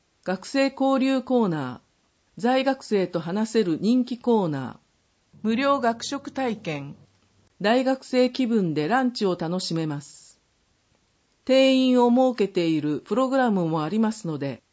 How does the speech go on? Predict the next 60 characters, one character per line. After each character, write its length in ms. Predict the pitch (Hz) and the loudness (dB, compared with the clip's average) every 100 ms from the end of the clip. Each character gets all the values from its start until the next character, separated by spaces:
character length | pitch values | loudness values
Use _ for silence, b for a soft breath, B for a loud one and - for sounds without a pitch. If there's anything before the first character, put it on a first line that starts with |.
| _ _ | _ _
来 300 | - 240 262 | -2 0 0
場 240 | 247 269 262 | 0 0 2
前 240 | 254 240 | 2 2
の 160 | 190 165 | 0 -2
ご 160 | 151 | -2
予 120 | 208 240 | 0 0
約 300 | 240 233 202 | -4 -2 -2
を 220 | 196 - | -2 -4
お 60 | 180 | -10
勧 320 | 220 214 220 | -10 -6 -4
め 100 | 208 | -4
し 160 | - | -4
ま 140 | 185 180 | -6 -8
す。 340 | - - _ _ _ _ _ _ _ _ | -12 -20 _ _ _ _ _ _ _ _
オ 200 | 247 262 | -2 -2
ー 20 | |
プ 160 | 262 | -2
ン 100 | 269 | -2
キ 140 | 254 277 | -2 0
ャ 80 | 247 | -2
ン 80 | |
パ 120 | 220 180 | -2 -8
ス 140 | - | -8
特 240 | - - | -14 -14
設 260 | - 247 247 | -8 -8 -6
サ 160 | - 262 | -6 -6
イ 80 | |
ト 120 | 247 202 | -4 -6
か 160 | 175 | -4
ら 220 | 156 143 - | -6 -8 -12
お 80 | |
気 160 | 160 254 | -10 -4
軽 240 | 254 254 | -2 -2
に 120 | 240 233 | 0 2
お 120 | 226 | 2
申 260 | 220 220 | 2 0
し 60 | - | -2
込 100 | 208 | -4
み 120 | 202 | -4
く 80 | 202 | -6
だ 120 | 190 | -8
さ 220 | 180 170 156 | -8 -10 -12
い。 140 | 131 _ _ _ _ _ _ _ _ _ | -12 _ _ _ _ _ _ _ _ _
問 240 | 277 277 | -2 0
い 60 | 269 | 0
合 80 | 262 | 2
わ 100 | 262 | 0
せ 160 | 262 | -2
先、 540 | 233 240 226 208 190 - _ _ _ - | -4 -6 -4 -6 -6 -12 _ _ _ 0
入 200 | 240 262 | 2 2
試 140 | - | 0
広 320 | - 240 240 | 0 2 2
報 180 | 240 226 | 4 2
課、 300 | 214 196 185 - _ _ _ | 0 -4 -4 -6 _ _ _
電 320 | - 220 233 220 | 0 2 4 2
話、 300 | 196 185 - _ _ _ _ | 0 -2 -8 _ _ _ _
零 260 | - 269 269 | -2 2 4
二 260 | 262 254 185 | 4 2 2
五 220 | 185 190 | 0 0
七 420 | 180 160 131 - | -2 -4 -6 -10